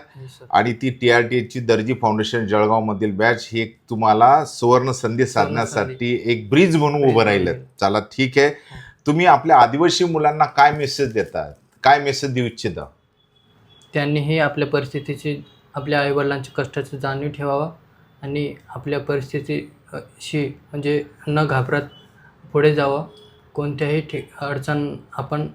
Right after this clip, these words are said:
Speaker 1: स्वतः सॉल्व्ह करायचं आणि स्वतःच, अ,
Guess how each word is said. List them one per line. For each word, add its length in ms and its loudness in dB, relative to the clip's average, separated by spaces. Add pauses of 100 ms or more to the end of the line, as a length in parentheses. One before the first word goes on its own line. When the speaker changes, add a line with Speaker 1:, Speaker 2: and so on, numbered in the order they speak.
Speaker 1:
स्वतः 300 -4
सॉल्व्ह 280 -2
करायचं 420 -4 (220)
आणि 260 -6 (480)
स्वतःच, 500 -6
अ, 320 -2